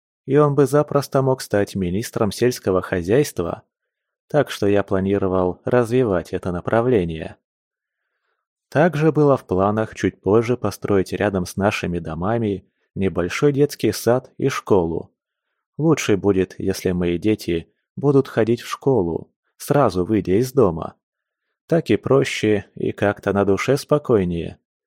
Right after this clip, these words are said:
Впрочем, я еще обдумывал такой проект. Хороших учителей так просто не найдешь.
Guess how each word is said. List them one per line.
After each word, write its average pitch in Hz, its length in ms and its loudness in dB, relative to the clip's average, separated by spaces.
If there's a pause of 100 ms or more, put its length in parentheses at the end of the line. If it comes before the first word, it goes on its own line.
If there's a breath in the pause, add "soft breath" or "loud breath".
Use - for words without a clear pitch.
(600)
Впрочем, 170 640 0
я 147 180 2
еще 151 340 2
обдумывал 127 560 2
такой 131 380 2
проект. 92 600 -2 (560)
Хороших 104 540 -2
учителей 98 720 -2
так - 300 -8
просто 110 360 -2
не 104 120 0
найдешь. 92 640 -2